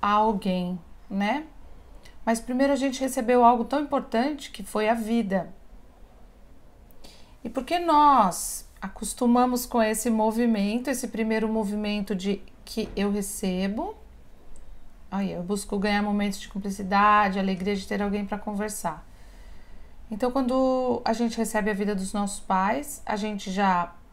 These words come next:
sente que, então, o movimento pra vida é primeiro eu ganho e depois eu dou,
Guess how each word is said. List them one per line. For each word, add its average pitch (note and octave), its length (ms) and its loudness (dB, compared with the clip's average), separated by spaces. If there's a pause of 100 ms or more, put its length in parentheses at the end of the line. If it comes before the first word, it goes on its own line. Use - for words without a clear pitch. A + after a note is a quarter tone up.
(460)
sente C4+ 600 -2
que, G#3 140 -6
então, G3+ 540 0 (580)
o A#3 100 2
movimento A#3+ 1000 2 (140)
pra G3+ 200 2
vida F#3+ 600 0 (100)
é F#3 320 0 (200)
primeiro G#3 360 0
eu G3+ 100 2
ganho D4 680 0 (1160)
e A#3 120 0
depois B3 680 2
eu A#3 180 2
dou, F#3 420 0